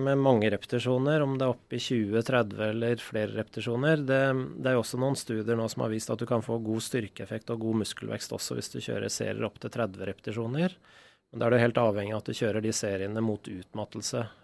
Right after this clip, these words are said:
Eh, og grunnen til det er at med lette vekter så involverer du ikke alle muskelfibrene, eh, med en gang når du begynner en serie, men det er først når du nærmer deg utmattelse at du involverer hele muskelen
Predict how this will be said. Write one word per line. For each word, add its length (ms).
Eh, 240
og 100
grunnen 240
til 140
det 80
er 240
at 240
med 140
lette 260
vekter 400
så 300
involverer 500
du 80
ikke 160
alle 300
muskelfibrene, 840
eh, 400
med 240
en 140
gang 180
når 140
du 100
begynner 240
en 100
serie, 220
men 100
det 60
er 80
først 160
når 160
du 20
nærmer 320
deg 160
utmattelse 480
at 80
du 80
involverer 800
hele 280
muskelen 460